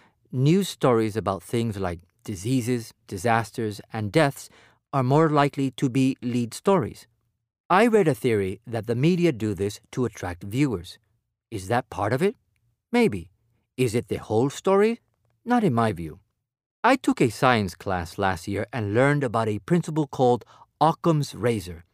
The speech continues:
It states that the simplest theory or solution is the most likely one. For me, the simplest reason why there are more media stories about things that pose a risk is because we live in an increasingly dangerous world.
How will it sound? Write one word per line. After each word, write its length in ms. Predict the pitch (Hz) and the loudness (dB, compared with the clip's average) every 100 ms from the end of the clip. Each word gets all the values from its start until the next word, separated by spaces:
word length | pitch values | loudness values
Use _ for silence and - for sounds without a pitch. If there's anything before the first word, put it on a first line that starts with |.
| _ _ _ _ - | _ _ _ _ -2
It 140 | 185 | -2
states 380 | - - 247 - | 0 2 2 2
that 260 | - 135 - _ _ | 2 2 0 _ _
the 180 | 120 131 | -2 0
simplest 720 | 120 - 247 254 247 233 - | 0 2 2 2 0 -2 -4
theory 440 | - 147 95 92 135 - | 2 2 2 -2 -6 2
or 240 | 139 135 | 2 2
solution 720 | - - 139 165 - 117 139 _ - | -2 0 2 2 0 -6 -8 _ -6
is 100 | 127 | -2
the 80 | 147 | 0
most 240 | 123 - | 0 -2
likely 320 | 101 104 127 | -6 -4 -4
one. 320 | 147 190 107 - _ _ _ _ _ _ | -2 -2 -2 -10 _ _ _ _ _ _
For 120 | 101 | -4
me, 320 | 110 156 95 92 _ _ - | 0 2 0 -8 _ _ -20
the 80 | - | -10
simplest 560 | - 131 120 117 - | -2 0 0 -2 -2
reason 380 | 107 120 110 90 | -4 -2 -2 -2
why 320 | 87 104 123 | 2 4 4
there 180 | 110 107 | 2 2
are 100 | 87 | 0
more 440 | 87 90 113 113 98 | 0 0 2 2 -2
media 460 | 95 107 110 101 | -6 -4 -4 -4
stories 460 | - - 113 107 98 | -6 -4 -2 -2 -4
about 240 | 90 95 | -6 -6
things 340 | - 107 107 85 | -6 -4 -4 -6
that 140 | 92 - _ - | -10 -12 _ -4
pose 260 | 123 123 | -2 0
a 80 | 151 | 0
risk 300 | 117 160 - _ _ _ _ | 0 0 -2 _ _ _ _
is 160 | 196 185 | -4 -2
because 420 | 202 156 139 - - | -2 2 0 -2 -6
we 220 | 127 151 | 0 2
live 280 | 147 156 143 | 4 2 0
in 140 | 147 127 | -4 -2
an 100 | 120 | -2
increasingly 840 | 120 113 - 190 196 202 175 180 | -4 -6 -2 -2 0 0 0 -2
dangerous 680 | 120 123 120 117 110 107 - | -2 -2 -2 -2 -6 -6 -4
world. 380 | 110 95 73 | -2 -2 -6